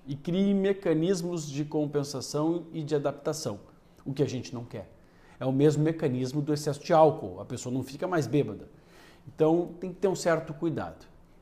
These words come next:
Eu preciso entender e perceber o efeito do alimento, do líquido no meu corpo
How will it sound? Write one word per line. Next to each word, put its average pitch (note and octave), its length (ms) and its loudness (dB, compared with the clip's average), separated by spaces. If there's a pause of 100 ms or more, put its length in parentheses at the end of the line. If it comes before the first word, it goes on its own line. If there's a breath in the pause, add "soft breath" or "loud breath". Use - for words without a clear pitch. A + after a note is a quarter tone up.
Eu A2 60 -10
preciso F3+ 420 -4
entender E3+ 560 -2
e B2 80 -4
perceber E3+ 1080 8
o F3 100 2
efeito F#3+ 500 2
do C3 120 -2
alimento, B2 520 -4
do A#2 160 -8
líquido C3 460 0
no B2+ 160 -2
meu C#3+ 180 0
corpo C#3 460 0